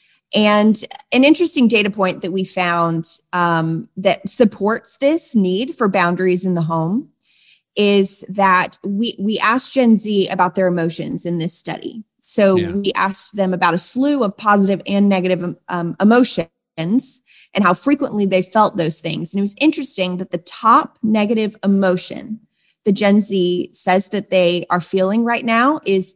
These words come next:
Speaker 1: tired. So over half of Gen Z says that they're tired. And in the data, when we were analyzing it, there are so many strong correlations with screen time experiences.
Speaker 2: Mm.
Speaker 1: Um, and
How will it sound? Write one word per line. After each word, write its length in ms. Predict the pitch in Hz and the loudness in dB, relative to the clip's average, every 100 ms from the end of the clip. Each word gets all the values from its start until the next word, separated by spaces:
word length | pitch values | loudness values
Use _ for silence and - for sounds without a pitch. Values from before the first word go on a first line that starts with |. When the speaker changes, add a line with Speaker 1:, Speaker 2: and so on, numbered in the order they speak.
| - | -16
Speaker 1:
tired. 600 | - 208 247 160 85 - _ _ _ _ _ _ _ _ _ | -6 0 2 2 -4 -12 _ _ _ _ _ _ _ _ _
So 320 | - 220 214 - | 0 2 2 4
over 320 | 247 262 285 | 4 4 0
half 560 | - 240 190 196 - | 0 -2 -2 -4 -6
of 100 | 202 | -2
Gen 280 | 190 202 202 | -2 0 -2
Z 160 | 208 196 | -2 -4
says 240 | 190 185 | -4 -4
that 120 | 185 | -4
they're 120 | 185 180 | -6 -8
tired. 420 | - 233 190 185 | 0 4 4 4
And 100 | 190 | 2
in 140 | 220 | 4
the 80 | 214 | 4
data, 400 | 196 220 220 170 | 4 0 2 0
when 140 | 180 | 0
we 60 | 185 | -2
were 80 | 170 | 0
analyzing 520 | 190 220 175 165 175 | 0 0 0 0 -2
it, 180 | 156 - | -4 -4
there 200 | 208 233 | -2 0
are 60 | 214 | 0
so 400 | - - 254 254 | -2 -2 2 4
many 240 | 254 226 | 6 4
strong 320 | - 220 202 | 2 2 0
correlations 640 | 202 196 190 170 190 180 175 | 2 0 2 0 -2 -4 -4
with 120 | 175 | -4
screen 340 | - - 185 180 | -6 0 2 2
time 220 | 165 160 | 2 0
experiences. 960 | - - 170 160 151 156 170 - - 107 | -2 -4 0 0 -2 -6 -8 -10 -10 -4
Speaker 2:
Mm. 460 | 107 107 202 98 | -2 0 -2 -2
Speaker 1:
Um, 280 | 185 175 180 - | 0 0 0 -2
and 260 | 190 196 | -4 -4